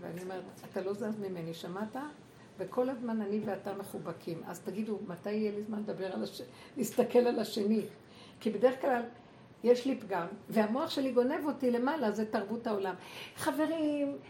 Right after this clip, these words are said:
זה יאהב אותי, אני אוהבת אותו, איזה כיף, עולם מאוד יפה", ואז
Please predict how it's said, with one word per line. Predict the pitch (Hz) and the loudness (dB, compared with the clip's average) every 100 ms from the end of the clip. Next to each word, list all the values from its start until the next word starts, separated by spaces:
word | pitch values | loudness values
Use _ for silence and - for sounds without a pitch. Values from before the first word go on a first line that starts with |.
| - - | -14 -4
זה | 302 | 0
יאהב | 330 302 294 | 4 4 4
אותי, | - 330 | 0 2
אני | 311 330 | 4 4
אוהבת | 320 320 | 2 0
אותו, | - 285 277 285 - | 0 2 2 0 2
איזה | 302 320 - | 2 2 2
כיף, | 302 277 | 2 0
עולם | 285 285 277 269 | -2 2 4 4
מאוד | 285 320 285 | 2 4 8
יפה", | 415 - 277 269 | 8 8 6 6
ואז | 269 302 | 4 4